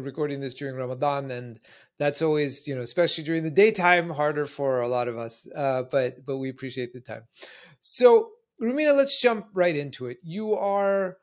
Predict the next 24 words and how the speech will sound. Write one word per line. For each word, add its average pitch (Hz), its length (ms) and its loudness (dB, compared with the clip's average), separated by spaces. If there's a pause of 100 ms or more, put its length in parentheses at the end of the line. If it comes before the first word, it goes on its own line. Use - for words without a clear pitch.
(340)
uh, 147 500 0 (100)
one 190 400 0
of 160 260 -2
the, 147 640 -4
uh, 127 260 -4
by 135 200 -2
far 160 380 -2
one 151 160 -4
of 139 60 -8
the 135 120 -4
top 139 420 -4 (340)
halal 143 320 -2
food 139 300 -8 (160)
bloggers 139 540 -4
in 131 140 -12
the 123 80 -14
Greater 127 260 -8
Toronto 135 420 -10
area. 127 480 -4 (460)
Uh, 143 160 -8 (100)
how 233 400 2
did 208 240 -4
you, 202 500 -2 (500)
uh, 151 340 0